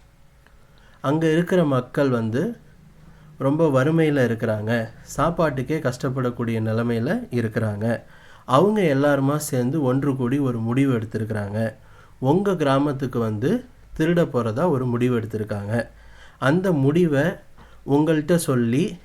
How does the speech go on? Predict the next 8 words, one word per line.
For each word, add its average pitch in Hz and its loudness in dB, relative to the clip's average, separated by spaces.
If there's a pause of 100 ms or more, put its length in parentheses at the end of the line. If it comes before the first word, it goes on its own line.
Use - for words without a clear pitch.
எச்சரிக்கைப்படுத்துறதுக்காக 135 0 (320)
என்ன 170 2
தூதுவரா 170 4
இங்க 131 2
அனுப்பிச்சு 120 -4
வச்சிருக்காங்க" 110 -2 (320)
அப்படின்னு 110 -2
சொல்லிட்டு, 110 -4